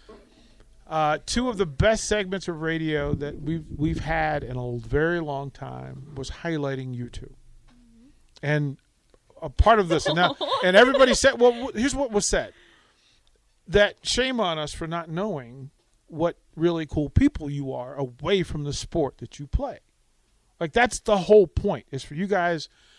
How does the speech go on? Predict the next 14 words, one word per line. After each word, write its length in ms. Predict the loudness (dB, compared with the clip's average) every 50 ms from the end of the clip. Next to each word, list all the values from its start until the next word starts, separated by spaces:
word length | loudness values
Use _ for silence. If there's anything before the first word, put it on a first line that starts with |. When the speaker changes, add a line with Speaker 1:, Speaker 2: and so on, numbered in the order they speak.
| _ _
Speaker 1:
for 100 | -12 -8
people 320 | -6 -4 -4 -6 -6 -8 -6
to 100 | -4 -4
know 560 | -2 -2 -2 -2 -2 -2 -4 -4 -6 -8 -10 -12
how 180 | -10 -8 -8 -8
exceptional 560 | -8 -8 -6 -6 -4 -4 -6 -8 -8 -8 -6
you 260 | -6 -6 -6 -4 -4
are. 220 | -4 -4 -4 -4
It's 240 | -6 -8 -10 -12 -8
not 300 | -4 -4 -4 -4 -6 -8
just 280 | -8 -8 -8 -8 -8 -10
a 280 | -10 -10 -8 -8 -10 -10
sports 520 | -12 -14 -14 -10 -6 -4 -4 -4 -6 -8
thing. 500 | -12 -12 -10 -8 -8 -8 -8 -10 -12 -14